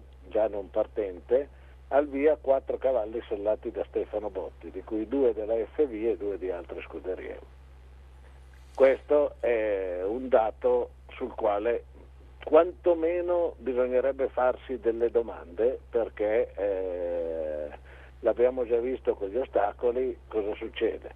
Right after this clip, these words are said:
Vediamo tutti i giorni, Pisa oggi ha fatto quarantotto partenti con un paio di ritirati, ci sono altre realtà che non riescono a fare i partenti. Eh, al trotto tutte le mattine mi trovo, eh, campi,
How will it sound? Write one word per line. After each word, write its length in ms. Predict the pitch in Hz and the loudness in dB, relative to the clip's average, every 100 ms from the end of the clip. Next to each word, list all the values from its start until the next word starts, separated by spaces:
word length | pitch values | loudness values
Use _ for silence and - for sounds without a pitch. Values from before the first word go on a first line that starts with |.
| - - - - - - - - - | -20 -20 -20 -20 -20 -20 -18 -6 2
Vediamo 480 | 120 139 156 151 | 4 6 6 4
tutti 280 | - 147 - | -6 -10 -8
i 60 | 135 | 0
giorni, 380 | 139 143 123 107 | 4 4 2 -6
Pisa 340 | 127 127 120 | -4 0 2
oggi 260 | 117 117 113 | 2 0 0
ha 60 | |
fatto 300 | 113 110 123 | -2 -2 -2
quarantotto 640 | 113 107 104 104 120 - 120 | -2 0 -2 -2 -2 -2 -2
partenti 520 | 117 113 113 113 117 | -2 -2 -2 -2 -4
con 160 | 107 | -4
un 120 | 101 95 | -4 -4
paio 260 | 104 104 | -2 -2
di 140 | 98 104 | -2 -4
ritirati, 720 | 110 135 143 156 147 - 107 | -4 0 2 2 0 -6 -12
ci 120 | - | -12
sono 280 | 92 113 110 | -8 -4 -2
altre 320 | 113 120 113 | -2 -2 -2
realtà 540 | 104 110 104 90 113 101 | 0 -2 -2 2 2 2
che 160 | 107 85 85 - | -4 -6 -8 -16
non 260 | 92 92 | -12 -6
riescono 460 | 98 113 - 113 95 | -2 -2 0 -2 -4
a 20 | |
fare 220 | - 92 | -4 -6
i 40 | 90 | -2
partenti. 720 | 113 - - 151 131 - - - - - - - | -2 -2 -2 -2 -4 -12 -16 -18 -20 -20 -8 0
Eh, 260 | 107 131 | 0 0
al 240 | - 107 117 | -2 -2 0
trotto 1080 | - 139 123 - 117 104 95 92 92 90 90 - | 4 4 2 0 -2 0 -2 -4 -4 -8 -10 -8
tutte 260 | 143 - | -4 4
le 100 | 160 | 4
mattine 520 | 123 120 - 131 127 110 | 4 -2 -4 -2 -2 -2
mi 160 | 107 | -4
trovo, 800 | 107 110 110 110 107 107 101 98 | -2 0 0 0 -2 -2 -4 -6
eh, 60 | 95 | -4
campi, 580 | - 120 113 - 113 | -2 -2 -2 -4 -2